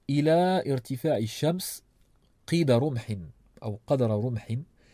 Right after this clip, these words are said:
jusqu'au moment où le soleil s'est levé, euh, ça veut dire après le lever du soleil, il s'est levé un petit peu de, de, de, ça veut dire de la distance d'une lance entre l'horizon et le soleil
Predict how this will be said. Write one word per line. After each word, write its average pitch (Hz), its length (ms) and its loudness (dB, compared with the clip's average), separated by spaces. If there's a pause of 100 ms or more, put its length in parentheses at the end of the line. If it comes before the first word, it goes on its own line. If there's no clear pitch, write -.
(260)
jusqu'au 135 800 -2
moment 113 380 -2
où 120 60 -4
le 104 120 -2
soleil 123 380 -2
s'est - 180 -8
levé, 104 380 -2 (760)
euh, 95 1040 -4 (220)
ça - 200 -8
veut 90 60 -4
dire 92 220 -6
après 139 340 -2
le 113 120 2
lever 107 260 0
du 107 120 -4
soleil, 131 560 -2
il 110 120 -4
s'est - 180 -6
levé 104 420 -2
un 117 100 -4
petit 110 220 -8
peu 147 360 -4
de, 117 400 0 (220)
de, 104 340 -12
de, 95 160 -10
ça - 120 -6
veut 98 80 -2
dire 120 160 -2
de 107 120 -2
la 98 120 0
distance 127 560 -4
d'une 104 240 -6
lance - 480 -4 (880)
entre 98 300 -8
l'horizon 107 480 -2
et 104 60 -4
le 98 100 -6
soleil 123 460 -4